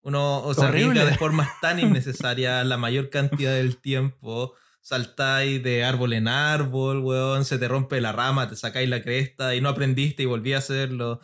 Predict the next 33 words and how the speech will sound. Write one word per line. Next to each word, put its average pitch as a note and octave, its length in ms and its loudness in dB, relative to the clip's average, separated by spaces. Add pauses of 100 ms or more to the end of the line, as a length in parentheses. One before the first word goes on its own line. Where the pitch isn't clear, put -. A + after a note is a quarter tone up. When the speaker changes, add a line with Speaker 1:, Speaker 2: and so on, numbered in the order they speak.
(360)
Speaker 1:
O C3 440 0 (100)
<laughs> - 80 -10
no E3+ 220 2
sé C#3 440 -2
cuánta D#3+ 280 -2
estupidez C#3 320 -6
Speaker 2:
Somos E3+ 220 4
la D#3 100 4
Speaker 1:
uno D3 100 4
Speaker 2:
única E3+ 220 2
Speaker 1:
hizo. D#3+ 120 -2
Speaker 2:
especie G3 220 2
que F#3 100 2
no F#3 80 2
aprende, E3 420 2
weón. - 1000 0 (1120)
Speaker 1:
O D#3 60 2
sea, C3+ 440 0 (440)
yo E3 180 0
creo F3 140 2
que F3 80 2
el, D#3 140 2
el D#3 160 2
que D3+ 100 0
no D3 100 4
aprende D#3+ 380 0
se C3 160 -2
muere. A#2+ 500 -2
No B2 100 -4
sé D#3 140 -8
si, F3+ 440 -4
si C#3 540 -8
hay, C3 200 0